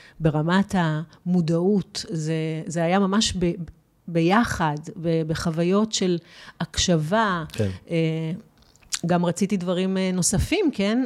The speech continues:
Speaker 1: ושם דווקא נפגשנו בכאבים, דיברנו על
Speaker 2: כן.
Speaker 1: זה. ואני, אני מבינה היום יותר ויותר שמה שאני מחפשת בחיים שלי, זה, זה את האיש הזה להיות מי שאני, שיהיה אחד אבל לצידי.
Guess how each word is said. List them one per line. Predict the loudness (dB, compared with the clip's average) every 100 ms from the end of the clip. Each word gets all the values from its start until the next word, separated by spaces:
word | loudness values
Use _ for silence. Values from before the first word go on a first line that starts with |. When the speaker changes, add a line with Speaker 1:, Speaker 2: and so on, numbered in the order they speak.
| -2
Speaker 1:
ושם | -4 -2 -2 0 0 0 -2 -2
דווקא | -4 -4 -4 -2
נפגשנו | -4 -2 -2 0 0 0
בכאבים, | -2 -4 -4 0 0
דיברנו | 0 -2 -2 0
על | 0
Speaker 2:
כן. | 0
Speaker 1:
זה. | -2 -4 -6 -20 -20 -20 -20 -20 _
ואני, | 0 2 0 0
אני | -2 0
מבינה | 0 0 0 2
היום | 2 0 0 0
יותר | 0 -2 0
ויותר | 0 0 0 -2 -4 -8
שמה | -2 0 2 0
שאני | 2 2 2 2
מחפשת | 0 -2 -2 -2 -2
בחיים | -2 -2 -2 -2
שלי, | -2 0 -2 -4 -18 -20 -20 _ _ -6
זה, | -2 0 0 0 0 0 -2 -6 _ _
זה | -4 0 0
את | 0 -2
האיש | -6 _ _ 0 2 2
הזה | 0 0 0 -2 -2 -12 _ _ _ _ -2
להיות | 0 2 2 0 -2 -4
מי | -2
שאני, | -2 -2 -2 -2 -4 -8 -6
שיהיה | 0 2 4 4
אחד | 4 2 2
אבל | 0
לצידי. | -2 -2 -6 -6